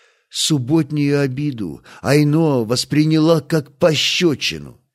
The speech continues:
Перед поездкой в больницу девочка спросила бабушку, не купит ли та ей карточку для мобильника. Как только Мирон услышала слово «купить», она нахмурилась. Потом: «Мы, мол, и так опаздываем.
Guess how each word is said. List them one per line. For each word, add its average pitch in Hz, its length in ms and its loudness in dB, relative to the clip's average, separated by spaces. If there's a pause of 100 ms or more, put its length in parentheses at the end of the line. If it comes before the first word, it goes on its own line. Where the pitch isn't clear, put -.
(340)
Перед 196 320 0
поездкой 196 560 2
в 151 100 -2
больницу 196 640 0 (220)
девочка 226 480 0
спросила 202 560 0
бабушку, 101 680 -4 (220)
не 143 140 2
купит 220 440 -4
ли 247 120 -6
та 220 160 0
ей 220 240 -2
карточку 170 720 -2
для 104 180 -4
мобильника. 127 800 -4 (400)
Как 101 240 -6
только 135 360 0
Мирон 139 380 2
услышала 131 560 -4
слово 135 460 -2
«купить», - 880 -2 (360)
она 107 320 -4
нахмурилась. 76 960 -6 (260)
Потом: 117 480 -2 (400)
«Мы, 151 200 4
мол, 214 260 6
и 240 40 2
так 147 380 0
опаздываем. 156 840 -2